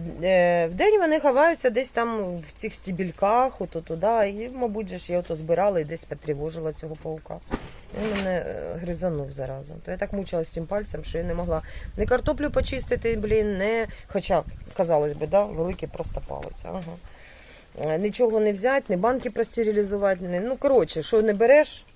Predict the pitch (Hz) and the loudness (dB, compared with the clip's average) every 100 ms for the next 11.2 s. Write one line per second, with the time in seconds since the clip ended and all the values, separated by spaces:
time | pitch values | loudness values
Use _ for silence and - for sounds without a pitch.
0 | - - - - - - - 180 170 156 | -12 -8 -8 -10 -12 -12 -2 2 4 2
1 | 151 - 50 - - 175 180 180 185 226 | 0 -6 -10 -12 -14 -10 -6 -4 -2 -4
2 | 233 - 156 165 170 - 185 180 170 247 | -4 -8 -6 -6 -6 -2 0 0 4 4
3 | 226 - - - - 92 92 92 - - | 4 -4 -8 -12 -10 -10 -10 -12 -14 -14
4 | 95 95 - - - 185 175 156 - 156 | -12 -10 -10 -10 -8 -8 -6 -6 -8 -8
5 | - - - - - - - - - - | -10 -10 -12 -12 -14 -14 -16 -16 -18 -18
6 | - - - - - - - 320 277 202 | -20 -20 -20 -20 -20 -20 -6 4 4 4
7 | 202 330 320 311 269 240 311 311 311 302 | 6 6 6 2 -2 2 4 4 4 4
8 | 311 302 220 196 160 - - - - - | 2 0 -4 -6 -8 -8 -10 -14 -18 -20
9 | - - - - - - - - - - | -20 -20 -20 -20 -20 -20 -20 -20 -20 -20
10 | - 247 262 - 247 240 240 226 202 175 | -4 0 0 0 -4 -2 -4 -2 -2 0
11 | 156 131 | -2 -2